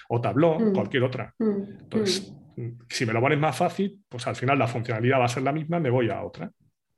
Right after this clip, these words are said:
Speaker 2: Es que a veces hasta el acceso a notas. Eh, algunas notas son documentación, ¿no? Pues si no
Speaker 1: Sí.
Speaker 2: tienes un usuario O S S, no,
Speaker 1: Claro.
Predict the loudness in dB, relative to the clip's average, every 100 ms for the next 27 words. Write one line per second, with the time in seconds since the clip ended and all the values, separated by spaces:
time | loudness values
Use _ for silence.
0 | _ _ _ -20 -20 -20 -20 -4 4 6
1 | 8 6 6 4 4 2 -4 -4 2 4
2 | 4 2 -2 -8 -10 -20 _ _ -16 -12
3 | -10 -10 -10 -12 -14 -10 -6 -2 2 2
4 | 4 4 4 4 4 2 2 0 2 2
5 | 2 0 2 2 4 4 2 2 -2 -4
6 | -10 -4 0 4 4 4 4 2 0 4
7 | 6 8 8 6 2 0 -2 0 0 0
8 | 0 0 2 2 4 4 2 2 0 0
9 | -6